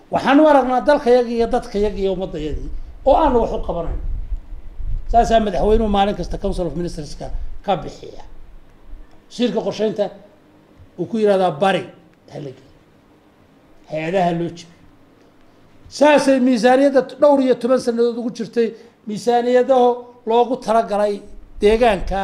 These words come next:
in wax lagaga qabto. Ma aha waxaan annagu hadda qorshaynayno ama aan odhanayno. Een, ku faani mayno. Nabad baan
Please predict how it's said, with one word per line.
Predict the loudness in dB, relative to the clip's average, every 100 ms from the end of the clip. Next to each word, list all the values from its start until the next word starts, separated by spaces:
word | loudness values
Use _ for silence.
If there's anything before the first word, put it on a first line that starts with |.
| -6 -8 -10 -4
in | -4
wax | -2
lagaga | -4 -4 -6
qabto. | -6 -6 -8 -8 -10 -6 -4 -6 -6
Ma | -2
aha | 0 2
waxaan | 2 -2 -2
annagu | -2 0 0
hadda | 0 0 -2 -4 -8 -6 -4
qorshaynayno | -4 0 0 0 -2 -6 -8
ama | -10
aan | -10
odhanayno. | -10 -12 -12 -14 -16 -18 -20 _ -20 -20 -20 -20 -20 -20 -20 -20 -20 -20 -20 -20 -20 -20 -20 -20 -20 -20 -20 -20 _ -20 -20 -20 -20 -20 -20 -20 -20 _ _ _ _ _ _ _
Een, | -2 2 2 0 -2 -12 _ _ _ -20 -20 _ _ _ _ _ _ _
ku | 0
faani | 2 2 2 2 0
mayno. | 0 -2 -4 -12 -20 _ _ _ _ _ _ _ _ _ _ _ _ _ _ _ _ _ _ _ 0
Nabad | 4 4
baan | 2 0